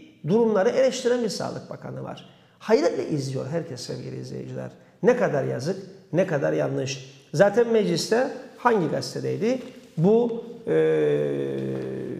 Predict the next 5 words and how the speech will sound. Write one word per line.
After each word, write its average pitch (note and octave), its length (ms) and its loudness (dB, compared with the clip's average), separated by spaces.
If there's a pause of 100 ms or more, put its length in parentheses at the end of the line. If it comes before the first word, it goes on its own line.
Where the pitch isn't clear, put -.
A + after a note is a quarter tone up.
(340)
imha E3 380 4
edilen E3 280 2
ilaçlarla D#3+ 560 0
ilgili C3 460 -2
bir G3+ 120 0